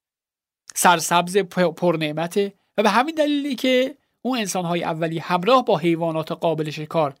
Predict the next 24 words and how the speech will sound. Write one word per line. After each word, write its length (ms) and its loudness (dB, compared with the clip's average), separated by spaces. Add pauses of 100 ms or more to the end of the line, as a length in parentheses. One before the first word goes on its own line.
که 120 -4
به 80 0
دنبال 520 0
چراگاه 720 2 (500)
و 160 4
منطقهٔ 600 0
مساعد 440 2
زیست 400 -4
بودن، 540 0 (560)
به 80 4
این 120 2
سرزمین 480 2
مهاجرت 520 -2
کرده 260 0
و 60 -2
از 160 2
اونجا 200 -2
ت-، 140 -6
به 360 -2
تدریج 580 0
به 100 0
سایر 540 -2
نقاط 440 -4
جهان 640 -4